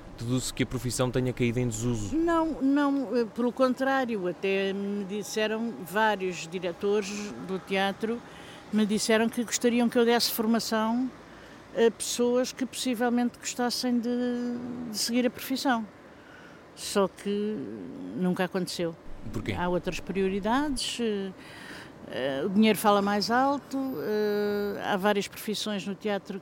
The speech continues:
Speaker 2: que já desapareceram e esta é mais uma. Pronto, não é só os pontos que desapareceram, há várias e,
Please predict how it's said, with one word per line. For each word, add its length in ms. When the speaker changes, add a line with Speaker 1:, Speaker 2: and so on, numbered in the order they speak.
Speaker 2:
que 440
já 220
desapareceram 840
e 120
esta 180
é 40
mais 240
uma. 240
Pronto, 240
não 160
é 80
só 300
os 140
pontos 480
que 120
desapareceram, 680
há 100
várias 600
e, 580